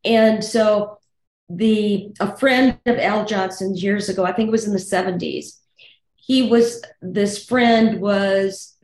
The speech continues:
famous for playing jokes on people. And so the friend tried to get goats on the roof of Al Johnson's restaurant,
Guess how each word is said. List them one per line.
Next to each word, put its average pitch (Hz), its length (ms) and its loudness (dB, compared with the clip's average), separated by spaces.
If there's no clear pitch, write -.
famous 233 480 4
for 196 220 -8
playing 202 400 0
jokes 190 340 -2
on 175 160 -4
people. - 540 -8
And 220 420 4
so 208 520 0
the 190 180 -4
friend 214 640 0
tried 247 300 2
to 262 80 2
get 233 280 0
goats 214 380 -2
on 202 260 0
the 190 120 0
roof 196 480 2
of 185 160 -6
Al 196 220 0
Johnson's 190 520 -4
restaurant, 196 600 -4